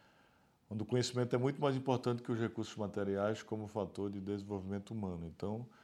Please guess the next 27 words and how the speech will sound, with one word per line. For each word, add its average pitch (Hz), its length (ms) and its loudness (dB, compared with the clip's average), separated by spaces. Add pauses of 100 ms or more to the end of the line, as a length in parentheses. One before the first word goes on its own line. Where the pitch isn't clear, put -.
(380)
conhecimento 101 480 -2
se - 160 0
adquire 110 360 2
através 110 340 4
da 113 60 2
educação. 113 480 0
E 101 40 2
foi 139 320 2
a 139 60 6
educação 127 600 2
que 135 100 -4
mudou 135 220 0
a 139 40 0
minha 147 160 0
vida, 113 280 0 (640)
porque 95 200 -2
eu 98 60 2
sou 101 140 -2
filho 104 240 0
de 98 120 0
pais 98 760 6 (880)
que 101 100 -6
não 101 80 0
tiveram 104 260 2
oportunidade 92 560 -2
de 87 60 -4
estudar, 120 540 8